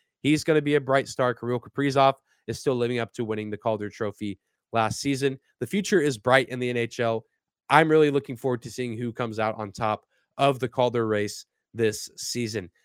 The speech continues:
But that's gonna do it for today's episode of Locked On Stars. Thank you again for making Locked On Stars your first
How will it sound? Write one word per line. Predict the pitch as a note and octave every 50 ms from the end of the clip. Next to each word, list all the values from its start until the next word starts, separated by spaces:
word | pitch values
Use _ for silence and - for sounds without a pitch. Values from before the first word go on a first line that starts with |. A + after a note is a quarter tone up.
| _ _
But | C3+ C3
that's | F3 F3 F3 -
gonna | G3 F3+ D#3+
do | C#3+ E3
it | E3 D#3 -
for | - D3 D3+
today's | D3 - C3 C#3 C3+ C#3 A#2 - - B2+
episode | B2+ - - B2 - - C3 B2 A#2 A2+ - _ _ _ _ _ -
of | C3+ D3 C#3+ A#2 A#2+
Locked | A#2 B2 C3 B2+ - -
On | B2+ B2 A#2 A2
Stars. | - - - B2 B2 A#2+ A#2+ -
Thank | - D#3+ F3 - -
you | F#3+ F#3 E3+
again | D3 B2 D3+ D3+ D#3 D3+ C#3+ - _ _ _ _
for | - C#3+
making | C#3 C#3 C#3 - C#3 C3
Locked | B2+ B2+ B2+ B2+ - -
On | C3 A#2+
Stars | G#2 - - C3 B2+ B2+ A#2+ G#2+ - -
your | A#2+ A#2 A#2 G#2
first | - - - - E3+ F3 - - - -